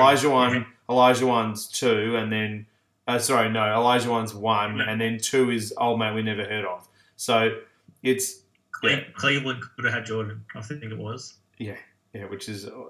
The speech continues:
Speaker 1: endlessly funny. I think, I think Philly could have had him as well if they traded better the previous year,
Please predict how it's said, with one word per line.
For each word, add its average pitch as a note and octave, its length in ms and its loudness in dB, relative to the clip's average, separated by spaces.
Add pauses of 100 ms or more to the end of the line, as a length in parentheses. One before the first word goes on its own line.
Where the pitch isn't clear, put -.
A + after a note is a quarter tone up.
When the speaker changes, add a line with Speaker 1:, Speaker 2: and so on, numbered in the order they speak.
(140)
Speaker 1:
endlessly G#2+ 460 -6
funny. G2+ 240 -10
I A#2+ 100 0
think, C#3 240 -2
I C3 80 0
think C#3+ 140 0
Philly C3 340 0
could G#2+ 200 -6
have G2+ 100 -8
had G2 100 -4
him F#2 140 -10
as F2+ 100 -18
well A2 220 -2
if - 100 -10
they G2 140 -6
traded F#2+ 420 -8 (160)
better G2 240 -6
the G2 80 -14
previous G2 480 -8
year, G#2 220 -8